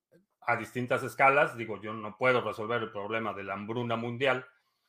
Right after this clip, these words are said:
pero en mi entorno, en mi área de influencia,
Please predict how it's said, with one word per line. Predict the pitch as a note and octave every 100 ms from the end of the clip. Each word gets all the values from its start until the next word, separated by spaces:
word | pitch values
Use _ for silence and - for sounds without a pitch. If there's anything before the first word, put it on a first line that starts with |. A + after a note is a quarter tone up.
| _ _ _ _ _ _ _ _ _ _
pero | - A#2 A2+ A#2
en | A2+ A2+
mi | A#2
entorno, | A2+ A#2 C#3+ C#3 C#3+
en | C3
mi | A2
área | A2 A#2 B2
de | A#2
influencia, | A#2 A#2 B2+ B2 A#2+ - A#2+ A#2+ -